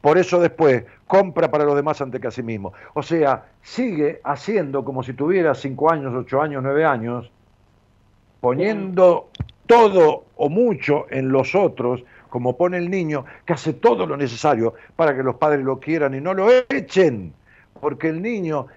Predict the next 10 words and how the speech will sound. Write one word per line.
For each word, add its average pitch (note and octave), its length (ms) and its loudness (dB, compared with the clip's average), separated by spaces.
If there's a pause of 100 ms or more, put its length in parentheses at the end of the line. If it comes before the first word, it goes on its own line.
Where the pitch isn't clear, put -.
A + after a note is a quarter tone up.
(140)
sabe F#3+ 400 0
en C3+ 100 -4
su C3 140 -12
sabiduría C3+ 560 -2
genética D3 680 -4
que A#2 100 -4
trae E3 340 2
en A#2 100 -8
sus B2+ 220 -10
genes A#2 840 -4